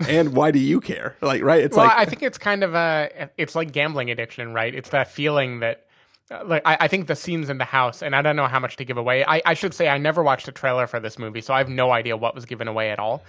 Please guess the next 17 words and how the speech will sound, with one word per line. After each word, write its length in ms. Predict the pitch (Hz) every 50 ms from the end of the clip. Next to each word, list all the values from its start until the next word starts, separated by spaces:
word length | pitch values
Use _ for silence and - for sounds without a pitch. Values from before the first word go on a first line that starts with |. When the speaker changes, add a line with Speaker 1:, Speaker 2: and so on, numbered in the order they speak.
| - - -
Speaker 1:
Okay. 140 | - 123 120
Speaker 2:
Like, 160 | 143 131 127 123
all 240 | 160 143 156 165
of 80 | 160 139
it, 160 | 139 131 127 -
to 100 | 143 135
me, 140 | 131 123
I 120 | 117 120 120
just 120 | 127 113
learned 360 | 123 117 113 113 117 117 113
in 260 | 110 107 110 107 110 110
linear 340 | 113 110 113 107 107 107
time 320 | 104 - 117 117 107 110 110
as 140 | 107 104 -
the 80 | 117
movie 300 | 107 107 110 110 110 107
played. 420 | - - - 110 104 104 110 113